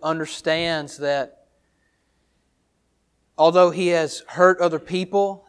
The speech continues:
and, and sinned against them, his sin is ultimately against God and him alone. This is something that's kind of strange, because remember, think about the story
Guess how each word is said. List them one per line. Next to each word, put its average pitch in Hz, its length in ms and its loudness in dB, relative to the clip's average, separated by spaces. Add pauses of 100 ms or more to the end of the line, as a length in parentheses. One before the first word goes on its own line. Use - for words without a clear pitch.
and, 135 320 -10
and 139 180 -10
sinned 175 380 -4
against 165 480 -8
them, 185 280 -6
his 175 240 -6
sin 180 380 -6
is 160 380 -8
ultimately 175 680 2
against 165 380 -6
God 165 500 6
and 143 140 -8
him 165 160 -6
alone. 170 260 -2
This 277 220 -6
is 254 80 -10
something 254 320 -2
that's 185 200 -4
kind 190 220 0
of - 60 -10
strange, 190 720 -2 (280)
because 139 180 -6
remember, 202 280 2
think 196 200 -2
about 208 200 6
the 214 80 -10
story 214 520 2